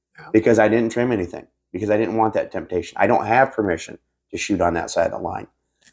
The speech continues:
Speaker 2: And so, you know, I think as hunters, we need to be a lot more respectful of each other,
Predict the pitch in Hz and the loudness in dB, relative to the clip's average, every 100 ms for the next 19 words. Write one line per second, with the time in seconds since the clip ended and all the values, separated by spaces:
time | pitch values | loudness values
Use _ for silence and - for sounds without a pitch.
0 | _ _ - 104 - 117 107 98 98 - | _ _ 2 2 6 6 6 4 0 -10
1 | _ _ 113 104 104 104 117 104 92 120 | _ _ -4 -2 -2 0 -2 -2 0 0
2 | 113 95 107 110 107 92 110 104 101 92 | 2 0 -2 -2 -2 -2 -2 0 -2 -4
3 | - _ _ 107 113 127 123 120 - 113 | -12 _ _ 2 4 4 4 4 4 2
4 | 104 - 95 95 92 _ _ _ _ - | 2 -4 -2 -2 -4 _ _ _ _ 4
5 | 104 101 92 95 - 120 110 117 120 | 6 6 4 -2 0 2 2 0 -4